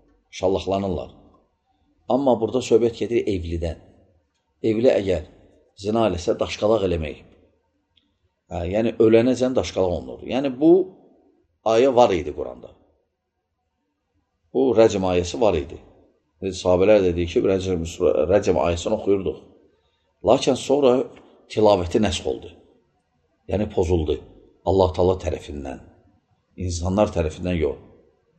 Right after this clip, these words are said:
Çünki insanlar tərəfindən nəsə pozulsa, dəyişdirilsə,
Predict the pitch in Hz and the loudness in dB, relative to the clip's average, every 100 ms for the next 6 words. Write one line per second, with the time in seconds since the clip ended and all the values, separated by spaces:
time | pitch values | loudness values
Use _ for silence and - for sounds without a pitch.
0 | _ _ _ _ _ - 92 - 101 87 | _ _ _ _ _ -10 -6 -4 -4 -2
1 | 101 110 117 - 98 85 90 92 107 107 | 0 2 0 2 0 0 -4 -2 -2 0
2 | 92 - - 90 87 85 92 85 90 87 | -4 -4 0 2 2 0 -2 2 4 4
3 | - 90 85 101 | 2 -4 0 2